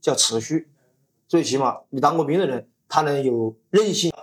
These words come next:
他不会说因为一个挫折或怎么样就怎么怎么样了，对不对？是不是？所以说这是一个很大的一个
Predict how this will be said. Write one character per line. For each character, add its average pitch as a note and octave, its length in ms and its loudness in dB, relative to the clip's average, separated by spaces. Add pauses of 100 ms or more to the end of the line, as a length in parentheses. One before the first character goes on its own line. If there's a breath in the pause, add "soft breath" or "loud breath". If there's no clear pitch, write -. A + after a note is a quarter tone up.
(180)
他 G3 120 2
不 E3 160 2
会 F#3 140 4
说 E3+ 140 2
因 F3+ 160 2
为 F3 120 2
一 D3 80 2
个 D#3 100 0
挫 E3+ 180 2
折 E3 120 0
或 D#3+ 120 4
怎 B2 140 -8
么 C#3 80 -2
样 C3+ 140 0
就 D3+ 160 0
怎 B2 120 -6
么 C3 120 -4
怎 B2 100 -10
么 B2+ 80 -10
样 D3+ 180 2
了， - 180 -4 (480)
对 D3+ 100 2
不 C#3+ 100 0
对？ B2+ 240 0 (300)
是 - 120 -2
不 D3+ 80 2
是？ C#3+ 280 0 (600)
所 E3 140 2
以 D#3 40 2
说 D#3+ 100 2
这 F#3 140 2
是 F3 100 2
一 C#3 100 0
个 D3+ 160 2
很 B2+ 220 -6
大 E3+ 140 4
的 C#3 120 -2
一 B2+ 100 -2
个 C3+ 320 0